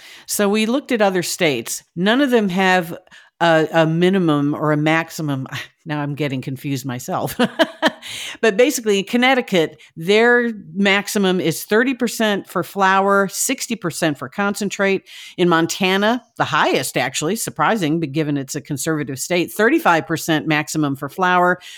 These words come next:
um, a hundred milligrams for edibles. And then Vermont, thirty percent flower, sixty percent concentrate, but no limits on pre-filled vape pens. And back to O S U's Berman, he says there's a lot of debate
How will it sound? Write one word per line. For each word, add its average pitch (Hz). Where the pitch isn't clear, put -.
um, 160
a 165
hundred 196
milligrams 170
for 139
edibles. 175
And 165
then 165
Vermont, 170
thirty 202
percent 190
flower, 165
sixty -
percent 151
concentrate, 165
but 139
no 160
limits 170
on 143
pre-filled 151
vape 143
pens. 131
And 180
back 240
to 196
O 202
S 185
U's 185
Berman, 180
he 175
says 180
there's 160
a 151
lot 156
of 220
debate 170